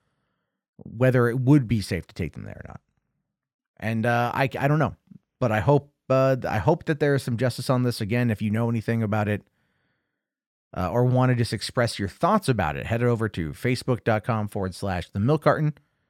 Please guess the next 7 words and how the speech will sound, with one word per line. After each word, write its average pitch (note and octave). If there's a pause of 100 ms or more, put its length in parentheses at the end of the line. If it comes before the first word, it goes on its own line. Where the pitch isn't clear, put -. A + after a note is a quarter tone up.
(600)
and F#2
let C#2+
me B1+
know. B1 (1600)
So - (220)
finally, B3
guys, B2+